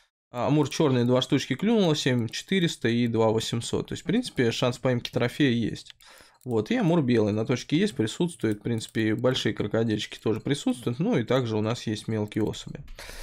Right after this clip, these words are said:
Поэтому всем ни хвоста, ни шеи, ребят. С вами был Медиазона Ти Ви.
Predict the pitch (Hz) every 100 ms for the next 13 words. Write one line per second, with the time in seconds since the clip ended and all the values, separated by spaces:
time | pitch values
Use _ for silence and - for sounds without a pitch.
0 | - - - - - 147 147 127 127 220
1 | 190 175 196 202 180 170 - 196 160 110
2 | 95 - - 117 107 110 107 113 120 123
3 | 120 117 127 131 151